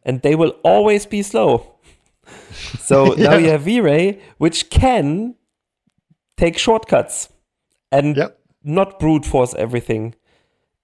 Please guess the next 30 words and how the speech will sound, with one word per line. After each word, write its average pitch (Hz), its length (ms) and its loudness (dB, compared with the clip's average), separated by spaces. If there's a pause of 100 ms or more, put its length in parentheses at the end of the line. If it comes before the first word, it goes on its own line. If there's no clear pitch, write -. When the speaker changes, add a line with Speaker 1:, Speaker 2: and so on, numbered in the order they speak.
(220)
Speaker 1:
Even 160 240 0
though 156 260 4 (220)
people, 175 480 -2
some 175 220 -2
people 175 320 -2
say, 151 220 -2
"Don't 143 200 -2
render 147 280 -2
like 131 220 -2
a 135 40 -4
pussy," 208 500 -2 (600)
Speaker 2:
Mm-hmm. 127 240 -4 (160)
Speaker 1:
I 202 340 0
s-, - 60 -20 (300)
still 233 300 2
<laughs> 247 120 -4
think 175 440 -2 (280)
having 175 640 0
the 147 160 -2
option 131 600 -2 (140)
to 135 120 -8
take 143 280 -2
shortcuts 156 800 -4 (760)
is 151 340 -2
not 160 260 0
a 151 60 0
bad 147 440 0
thing. 127 480 -4 (640)
So, - 220 0 (200)
Speaker 2:
Yep. 131 120 -4